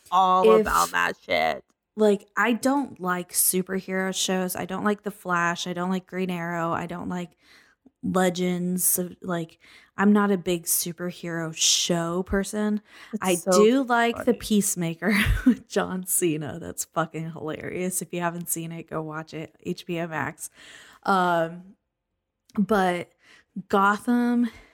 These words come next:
Speaker 2: is really good. <laughs> Uh, I really like what they do with the story there. Um, blonde moment for me. It was the first time I ever put together the fact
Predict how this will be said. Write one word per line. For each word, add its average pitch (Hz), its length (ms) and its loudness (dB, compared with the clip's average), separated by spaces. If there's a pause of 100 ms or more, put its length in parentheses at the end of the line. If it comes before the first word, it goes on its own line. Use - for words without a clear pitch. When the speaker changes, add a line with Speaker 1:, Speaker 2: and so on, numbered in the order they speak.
(320)
Speaker 2:
is 180 240 4
really - 400 -4
good. 220 680 2
<laughs> - 40 -20 (440)
Uh, 180 440 2
I 180 160 0
really 190 480 2
like 175 280 -2
what 165 140 -8
they 170 160 -6
do 165 240 -4
with 160 160 -6
the 170 60 -20
story 175 500 0
there. 190 400 -2 (600)
Um, 180 520 2 (600)
blonde 185 500 2
moment 175 460 -4
for 175 200 -6
me. 175 480 -4 (300)
It 190 80 6
was 208 280 6 (100)
the 208 320 4
first - 480 0
time 185 280 0
I 170 160 -4
ever 175 240 -4
put - 280 2
together 170 420 -6
the 170 140 -8
fact - 600 -6